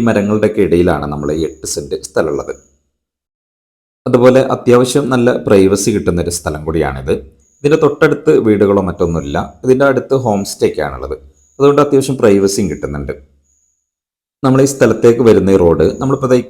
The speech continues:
വീഡിയോയിൽ കാണുന്ന ഈ ഭാഗം, കുറഞ്ഞ ഭാഗം കോൺക്രീറ്റ് ചെയ്യാനുണ്ട്. ഇപ്പോൾ ഓഫ് റോഡാണ്. ഇതിൻ്റെ തൊട്ടടുത്ത് വരെ പുതിയ കോൺക്രീറ്റ് ഒക്കെ എത്തി നിൽക്കുന്നുണ്ട്. ഈ ബാക്കി ഭാഗം ഇനി കോൺക്രീറ്റ് ചെയ്യാനുണ്ട്. അതിപ്പോൾ നിലവിൽ കോൺക്രീറ്റ് ചെയ്യാൻ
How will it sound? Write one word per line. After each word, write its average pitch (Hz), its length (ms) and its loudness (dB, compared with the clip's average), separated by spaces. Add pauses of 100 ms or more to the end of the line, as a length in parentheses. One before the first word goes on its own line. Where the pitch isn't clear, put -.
(140)
വീഡിയോയിൽ 101 280 2
കാണുന്ന 87 320 -2
ഈ - 20 -4 (100)
ഭാഗം, 90 220 -2 (100)
കുറഞ്ഞ 123 260 -2 (100)
ഭാഗം 104 240 0 (220)
കോൺക്രീറ്റ് 85 480 -4
ചെയ്യാനുണ്ട്. 76 420 -8 (140)
ഇപ്പോൾ 131 220 -4
ഓഫ് - 140 -10
റോഡാണ്. 87 360 0 (520)
ഇതിൻ്റെ 156 280 4
തൊട്ടടുത്ത് 143 420 0
വരെ 127 180 4
പുതിയ 113 240 0
കോൺക്രീറ്റ് 92 460 -2
ഒക്കെ 107 140 -2 (200)
എത്തി - 220 -16
നിൽക്കുന്നുണ്ട്. 82 500 -8 (460)
ഈ 156 60 0 (100)
ബാക്കി 131 320 4
ഭാഗം 104 220 4
ഇനി 98 80 -4 (100)
കോൺക്രീറ്റ് 80 340 -4 (100)
ചെയ്യാനുണ്ട്. 80 520 -6
അതിപ്പോൾ 131 280 0
നിലവിൽ 131 300 4 (540)
കോൺക്രീറ്റ് 127 380 0 (100)
ചെയ്യാൻ 101 180 0